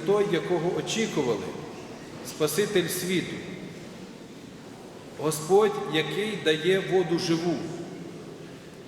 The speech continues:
тобто причастя. І Господь говорить: «Оце пиття не буде вимагати такої пожадливості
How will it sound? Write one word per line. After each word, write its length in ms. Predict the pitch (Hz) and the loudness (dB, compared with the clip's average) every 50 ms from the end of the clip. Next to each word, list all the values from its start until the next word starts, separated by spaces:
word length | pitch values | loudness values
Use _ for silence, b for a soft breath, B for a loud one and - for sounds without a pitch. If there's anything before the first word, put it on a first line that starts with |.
| - - - | -16 -6 -2
тобто 300 | 156 170 165 - - 151 | -2 -2 0 0 -2 -2
причастя. 680 | 151 - 151 - - - 156 139 123 - - - - - - - - - - - - - - - - - - - - - - - - - - - - - - - - - - - - - - - - - - - - - - - - - | 0 0 -2 -2 2 2 2 2 2 0 -2 -4 -6 -8 -8 -10 -12 -12 -12 -14 -14 -14 -14 -14 -14 -16 -16 -16 -16 -16 -16 -16 -16 -16 -16 -16 -16 -16 -16 -18 -18 -18 -18 -18 -18 -18 -18 -18 -18 -18 -18 -18 -18 -18 -18 -18 -12 -6
І 60 | 127 | -2
Господь 460 | 143 156 156 151 156 185 190 185 151 151 | -2 0 0 0 4 4 4 4 4 4
говорить: 400 | 165 175 175 185 185 180 180 165 - - - - - - - - - - - - - - - - - - - - - - - - | 2 4 6 6 6 6 4 4 2 -2 -6 -6 -6 -8 -8 -8 -10 -10 -12 -12 -14 -14 -14 -14 -16 -16 -16 -18 -18 -18 -6 -2
«Оце 520 | 170 175 170 - - - - 240 254 240 - - | 0 0 0 -2 -6 2 4 4 4 4 2 2
пиття 480 | - 208 185 - 202 - 180 165 135 113 104 - - 143 143 - 143 - - 151 139 - - - 147 - - - - - - - - - - - - - - - - - - - - 120 | 2 2 2 2 2 2 4 4 4 4 2 -2 -4 -4 -6 -6 -6 -8 -8 -8 -8 -10 -10 -10 -10 -10 -12 -12 -12 -14 -14 -16 -16 -16 -16 -16 -16 -16 -16 -16 -16 -16 -16 -14 -8 -2
не 180 | 127 147 160 | 0 0 0
буде 320 | 160 170 220 240 - 190 180 | 0 0 -2 2 4 4 4
вимагати 640 | 175 180 175 170 160 160 165 165 156 156 156 156 156 156 156 156 165 - - - - - - - - - - - - - - - - - - - - - - - - - - - - - - - - 113 117 127 131 127 - - - - - - - 139 131 - - | 4 2 0 0 0 0 0 0 0 0 0 0 0 -2 -4 -6 -6 -8 -8 -10 -10 -10 -10 -12 -12 -14 -14 -14 -16 -16 -16 -16 -16 -16 -16 -16 -18 -18 -18 -18 -18 -18 -18 -20 -18 -18 -18 -16 -14 -14 -12 -12 -12 -12 -12 -14 -16 -16 -14 -14 -14 -14 -14 -10 -8
такої 360 | - 147 - - 190 190 185 | -6 -2 2 4 4 4 4
пожадливості 920 | 175 - 185 180 156 - 180 202 220 220 185 - 165 160 151 139 - - | 2 2 2 2 2 4 4 6 6 4 4 2 2 2 2 0 0 -2